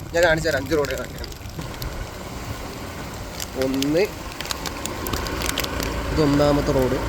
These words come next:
ഇത് രണ്ടാമത്തെ റോഡ്, ഇത് മൂന്നാമത്തെ റോഡ്, ഇത് നാലാമത്തെ റോഡ്, പിന്നെ നമ്മൾ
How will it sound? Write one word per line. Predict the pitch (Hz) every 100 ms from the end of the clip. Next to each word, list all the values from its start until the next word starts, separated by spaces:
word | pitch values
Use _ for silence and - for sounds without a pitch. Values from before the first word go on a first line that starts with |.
| - - - - - - - - - - 170
ഇത് | 160
രണ്ടാമത്തെ | 139 135 143 147 143 135
റോഡ്, | 127 170 - - - - - - - - - -
ഇത് | 151 151
മൂന്നാമത്തെ | 135 131 135 139 131 120
റോഡ്, | 120 139 - - - - - - - - - - - - 143
ഇത് | 147
നാലാമത്തെ | 120 117 117 113 113
റോഡ്, | 98 98 - - - - - - - - - - - -
പിന്നെ | 185 190
നമ്മൾ | 185